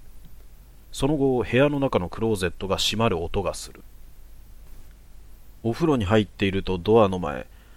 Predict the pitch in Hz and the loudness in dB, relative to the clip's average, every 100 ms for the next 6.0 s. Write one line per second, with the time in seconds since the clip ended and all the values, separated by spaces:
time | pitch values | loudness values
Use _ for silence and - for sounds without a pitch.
0 | - - - 123 123 156 135 127 - 107 | -20 -14 -4 0 2 2 0 -2 -2 -2
1 | 104 101 - - 139 117 104 92 82 - | -2 -2 -6 -4 -2 0 0 0 -2 -4
2 | - - - - - - - - - - | -10 -10 -10 -10 -14 -18 -20 -20 -20 -20
3 | - - - - - - - - - - | -20 -20 -20 -20 -20 -20 -20 -20 -20 -20
4 | - - - 110 110 101 95 85 107 104 | -20 -10 0 6 6 6 2 2 4 4
5 | 95 110 107 90 87 107 101 - 92 | 2 0 2 2 0 -2 -4 -2 -4